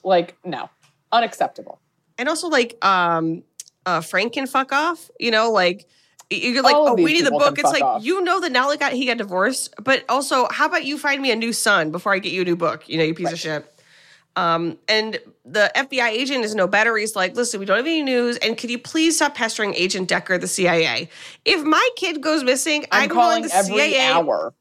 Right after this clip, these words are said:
Speaker 2: Yo, fuck you. What are you talking about? You know what I mean? Fuck everyone in this movie so far.
Speaker 1: Yeah.
Speaker 2: Like, like, how are you supposed to do anything if your child is missing and
Speaker 1: No.
Speaker 2: everyone is talking to him
Speaker 1: No.
Speaker 2: like,
Speaker 1: No.
Speaker 2: "Well, we
Speaker 1: It's
Speaker 2: haven't
Speaker 1: just like
Speaker 2: found him. Like, give us a break."
Speaker 1: No.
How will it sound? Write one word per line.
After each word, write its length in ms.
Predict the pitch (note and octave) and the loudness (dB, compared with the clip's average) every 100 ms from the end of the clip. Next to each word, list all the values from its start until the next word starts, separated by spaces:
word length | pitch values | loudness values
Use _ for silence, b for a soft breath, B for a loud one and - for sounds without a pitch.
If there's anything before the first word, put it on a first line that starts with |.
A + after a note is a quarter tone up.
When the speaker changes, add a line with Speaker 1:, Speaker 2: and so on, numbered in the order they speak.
| - | -8
Speaker 2:
Yo, 220 | D#4 F4 | -2 -2
fuck 400 | B3 - G4+ - | -2 2 2 0
you. 400 | G#3 A3+ F#4+ G#3+ | -6 -2 2 2
What 180 | E3 B3+ | 2 0
are 40 | |
you 80 | G4 | -2
talking 500 | - - E4+ F4 F3+ | -4 0 0 0 -6
about? 340 | B2+ E2+ D#2+ | -6 -6 -8
You 120 | - G#3+ | -2 0
know 40 | |
what 60 | B3 | 2
I 60 | |
mean? 60 | B3 | 0
Fuck 280 | D#4 G#4+ G#3+ | 0 0 -2
everyone 220 | C4+ D#4+ | -2 -2
in 40 | D4 | -4
this 100 | B3 | -2
movie 280 | C4 C4+ C4+ | -2 -2 -2
so 200 | F#3 F#3 | -2 -2
far. 440 | D#3+ C#3+ C3+ A3 B | -2 -2 -2 -8 B
Speaker 1:
Yeah. 200 | E3 F#3+ | 2 4
Speaker 2:
Like, 260 | F3+ - - - - | 4 0 -6 -8 -4
like, 120 | F4 | 0
how 120 | E4+ | 2
are 60 | G#4+ | 2
you 80 | |
supposed 260 | G#4+ F#4 C4+ | 0 -2 -4
to 80 | B3 | -2
do 60 | |
anything 320 | - B3+ C#4 B3 | -4 -4 -4 -4
if 80 | |
your 80 | A3 | -4
child 300 | G#3+ A3 G3 | 0 0 0
is 80 | G3+ | -2
missing 280 | G3+ G#3 F#3+ | -4 -2 0
and 120 | F3 | 0
Speaker 1:
No. 60 | F#3+ | 2
Speaker 2:
everyone 240 | - C4+ | 2 2
is 100 | C4 | 0
talking 360 | - G#3 G#3+ A3 | 0 0 0 -4
to 60 | G#3+ | -2
him 140 | G3+ | 0
Speaker 1:
No. 80 | D#3+ | 2
Speaker 2:
like, 360 | F3+ F3 - G#3 B F3 | 2 -2 -6 -14 B -4
Speaker 1:
No. 100 | C4 | -2
Speaker 2:
"Well, 140 | D#4 E4 | 0 2
we 100 | F#4 | 2
Speaker 1:
It's 80 | |
Speaker 2:
haven't 100 | G4+ | 2
Speaker 1:
just 80 | G#4+ | 2
like 80 | G4+ | 2
Speaker 2:
found 140 | G4 F4+ | 2 2
him. 160 | C#4 | 2
Like, 100 | A#3+ | 0
give 100 | C#4+ | -2
us 100 | A4 | -6
a 40 | F4 | -2
break." 640 | G#4+ A4 C4 F#3 F3+ - D4 B B B _ _ _ _ - | -2 0 -2 0 -4 -4 -8 B B B _ _ _ _ -14
Speaker 1:
No. 220 | C3 | -12